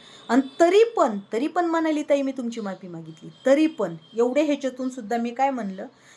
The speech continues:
की "बाबा ठीक आहे, तुम्हाला वाटलं ना की बाबा मी चुकीचं बोलले तर मी सॉरी म्हणलेलीच आहे." मग तरीसुद्धा जर तुम्ही अशा कम्युनिटी पोस्ट टाकत असाल म्हणाली ताई, तर मला सांगा ना, हा तुमचा समजदारपणा आहे का हो?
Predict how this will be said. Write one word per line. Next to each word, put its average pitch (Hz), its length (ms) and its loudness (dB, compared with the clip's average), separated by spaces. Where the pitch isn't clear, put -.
की 302 60 -6
"बाबा 330 220 2
ठीक 359 260 -2
आहे, 220 100 2
तुम्हाला 233 340 0
वाटलं 262 400 2
ना 240 80 -4
की 233 160 -10
बाबा 220 220 -6
मी 214 120 -10
चुकीचं 208 420 -14
बोलले 202 320 -8
तर 277 100 2
मी 320 140 -4
सॉरी 403 340 2
म्हणलेलीच 415 640 2
आहे." 285 180 4
मग 294 160 2
तरीसुद्धा 294 560 2
जर 330 200 0
तुम्ही 320 280 -2
अशा 320 160 -2
कम्युनिटी 269 500 -4
पोस्ट 277 340 -2
टाकत 240 340 -2
असाल 202 260 -2
म्हणाली 190 380 -8
ताई, 190 420 -10
तर 220 60 -8
मला 220 280 -4
सांगा 180 320 -10
ना, 165 120 -12
हा 262 60 2
तुमचा 262 320 4
समजदारपणा 254 800 0
आहे 254 200 -2
का 247 140 -6
हो? 233 100 -2